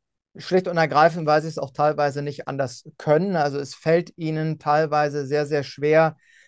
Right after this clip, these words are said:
ähm, ja, den, äh, also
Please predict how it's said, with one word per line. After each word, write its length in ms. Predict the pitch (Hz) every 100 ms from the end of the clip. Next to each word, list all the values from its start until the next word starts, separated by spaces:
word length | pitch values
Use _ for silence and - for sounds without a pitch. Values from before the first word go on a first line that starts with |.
| _ _
ähm, 640 | 139 143 147 147 143 139 135 _ _ _ _ _ _ _ - _ _ _ _ _ _
ja, 240 | 147 180 180
den, 420 | 160 160 156 151
äh, 280 | - - - - - -
also 240 | 165 185